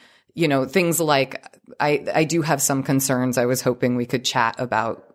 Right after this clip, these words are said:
ways that we could make this work." Or shutting it down if you need to shut it down. That's the other thing. Don't be afraid.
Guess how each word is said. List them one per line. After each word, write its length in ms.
ways 480
that 160
we 120
could 160
make 200
this 240
work." 360
Or 240
shutting 380
it 120
down 420
if 140
you 60
need 200
to 60
shut 200
it 100
down. 400
That's 240
the 120
other 180
thing. 200
Don't 240
be 120
afraid. 460